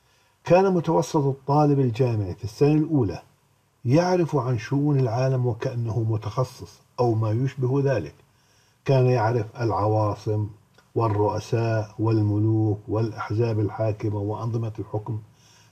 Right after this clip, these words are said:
كان يعرف العملات وبعض أسعار الصرف والعملة المقبولة من غير المقبولة، ويعرف بالجغرافيا الاقتصادية والتجارة الخارجية وطرقها، ويعرف عن الثورات والحروب التي دارت رحاها في بقاع مختلفة من العالم.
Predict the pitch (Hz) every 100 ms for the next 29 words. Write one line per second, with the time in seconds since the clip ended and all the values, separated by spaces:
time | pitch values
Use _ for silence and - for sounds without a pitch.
0 | _ - 143 139 147 160 139 139 120 131
1 | 127 127 127 - 131 120 123 - 107 -
2 | 117 123 - 131 123 107 - _ - 127
3 | 104 127 123 120 110 110 120 117 113 107
4 | 123 113 110 107 113 117 120 110 _ _
5 | _ _ - 131 143 165 147 131 127 117
6 | 110 127 135 139 120 110 - 127 117 113
7 | 110 107 117 123 - 120 135 127 110 123
8 | 120 117 120 117 110 123 110 113 107 117
9 | _ - - _ _ _ _ 135 143 156
10 | 160 143 135 131 110 - 123 123 123 127
11 | 120 120 113 107 117 123 113 110 110 104
12 | 110 104 104 107 107 107 - 107 101 98
13 | 117 107 101 - 90 92 92 - 98 95
14 | 98 98 98 90 - -